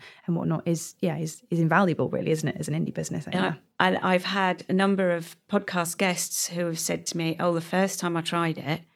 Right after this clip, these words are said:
Speaker 2: it was rubbish." I had this one chap who
Speaker 1: <laughs>
Speaker 2: does these great pet portraits now.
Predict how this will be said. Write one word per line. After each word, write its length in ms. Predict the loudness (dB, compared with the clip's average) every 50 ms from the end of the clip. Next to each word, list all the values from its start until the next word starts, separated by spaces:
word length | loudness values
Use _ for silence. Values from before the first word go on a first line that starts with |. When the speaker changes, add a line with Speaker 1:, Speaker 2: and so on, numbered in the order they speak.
| _ _ _ _ _ _ _ -20
Speaker 2:
it 100 | -20 -16
was 160 | -14 -12 -10
rubbish." 580 | -8 -8 -8 -10 -12 -12 -8 -8 -6 -8 -8 _ _ _ _ _ -16 _ -2
I 60 | 0
had 40 | 2
this 140 | 2 4 6
one 200 | 6 8 8 8
chap 360 | 10 10 10 10 10 8 8
who 140 | 6 6 6 4
Speaker 1:
<laughs> 80 | 4 4
Speaker 2:
does 100 | 2 2
these 140 | 2 0
great 260 | 4 6 6 6 4 4
pet 260 | 2 0 0 0 0
portraits 540 | 0 0 0 0 0 -2 -2 -2 0 0 2
now. 240 | 2 2 2 2